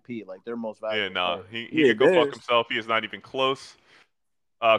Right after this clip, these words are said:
Speaker 1: So
Speaker 2: Quinnen Williams is more valuable than him.
Speaker 1: Quinnen is more valuable to what, as a player or to the team?
Speaker 2: But
Speaker 3: The
Speaker 2: both.
Speaker 3: league, nigga.
Speaker 2: Both. Both.
Speaker 1: Yeah.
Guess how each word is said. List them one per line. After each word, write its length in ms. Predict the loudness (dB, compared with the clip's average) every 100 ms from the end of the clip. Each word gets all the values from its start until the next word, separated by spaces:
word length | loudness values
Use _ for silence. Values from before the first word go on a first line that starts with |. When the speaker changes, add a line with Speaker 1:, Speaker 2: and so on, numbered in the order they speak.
| 4
Speaker 1:
So 100 | 4
Speaker 2:
Quinnen 220 | 4 2
Williams 460 | 2 4 2 0
is 120 | -8 -4
more 140 | 0
valuable 500 | 6 6 6 2 -4
than 380 | -4 -6 -12 -18 _ _ -6
him. 340 | -2 -2 -4 -18 _ _ _ _ _ _ _ _ _ _ _ _ _ -4
Speaker 1:
Quinnen 420 | -2 -2 -6 -8
is 160 | -10
more 140 | -6 -4
valuable 360 | -2 -4 -6
to 180 | -10 -8
what, 220 | -6 -6 -4
as 180 | -6
a 60 | -8
player 320 | -6 -4 -4
or 40 | -4
to 140 | -10
the 100 | -14
team? 300 | -14 -16 -16 _ _ -20 _ _ _ _ _ _ _ _ _
Speaker 2:
But 120 | -10
Speaker 3:
The 60 | 0
Speaker 2:
both. 120 | 4
Speaker 3:
league, 300 | 6 4 2
nigga. 280 | -2 -4 -6 -14 _ _ 0
Speaker 2:
Both. 300 | 2 2 -6 -20 _ _ -2
Both. 280 | 0 0 -6 _ _ _ _ -16
Speaker 1:
Yeah. 220 | -14